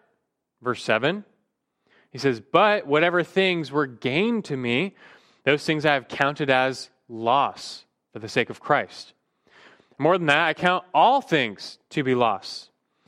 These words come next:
in view of the surpassing value of knowing Christ Jesus my Lord,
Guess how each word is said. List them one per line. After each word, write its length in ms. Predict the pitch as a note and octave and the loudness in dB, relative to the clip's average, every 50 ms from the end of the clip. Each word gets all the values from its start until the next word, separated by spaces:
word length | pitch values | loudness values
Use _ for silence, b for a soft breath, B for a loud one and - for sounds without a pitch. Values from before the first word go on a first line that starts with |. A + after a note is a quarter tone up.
| b b b | b b b
in 120 | C#3+ C3+ | -8 -4
view 200 | B2 C3+ C#3+ D3 | -2 0 0 0
of 80 | C#3+ C3 | 0 0
the 80 | C3+ | -4
surpassing 720 | - - D#3 C#3 - - - C#3+ C#3+ D#3+ D#3 - E3 D3 C3 | -4 -4 -4 -4 -4 -2 -2 0 -2 -2 -4 -6 -6 -6 -6
value 500 | A#2 G#2+ B2 B2 C3 C#3 C#3 C3 A#2+ A#2+ | -2 0 0 2 2 0 0 0 0 0
of 140 | A#2 G#2+ A2 | -2 -2 -4
knowing 640 | A2 A2 A2+ B2 C#3 F3+ G#3+ A#3 A3+ F#3 D3+ C3+ | -8 -6 -2 0 2 2 2 2 2 0 -2 -4
Christ 340 | A#2+ - - C3+ A#2+ A2+ - | -4 -2 -2 -2 -2 -4 -8
Jesus 400 | - - A#2+ A#2 A2 A#2+ G#2+ G2+ | -10 -10 -10 -8 -6 -8 -8 -6
my 140 | A2+ G#2+ G#2 | -6 -6 -6
Lord, 460 | G#2 G2+ G#2 G2+ G2 G2 A2 C3+ D3 | -4 -6 -6 -6 -4 -4 -4 -4 -6